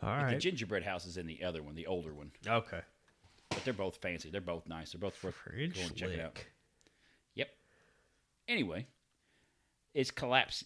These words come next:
Speaker 2: It st-, it collapsed Saturday after bringing joy to the surrounding area. Speculation has run rampant on social media after the gingerbread creation,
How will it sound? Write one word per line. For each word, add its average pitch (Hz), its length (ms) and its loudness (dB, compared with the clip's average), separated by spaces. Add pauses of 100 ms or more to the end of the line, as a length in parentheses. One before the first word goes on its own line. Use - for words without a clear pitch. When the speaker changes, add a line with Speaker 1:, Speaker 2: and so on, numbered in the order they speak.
Speaker 2:
It 113 220 0
st-, - 240 -8
it 104 200 0
collapsed 113 500 2 (100)
Saturday 92 500 4
after 131 220 -2
bringing 165 360 2
joy 127 480 2 (120)
to - 80 -14
the 123 80 -8
surrounding 95 440 0
area. 80 340 -6 (540)
Speculation 123 640 2
has 92 160 0
run 92 180 2
rampant 95 320 2
on 87 80 0
social 87 320 -4
media 90 560 2
after 92 320 -2
the 90 140 -4
gingerbread 127 600 0
creation, 92 560 0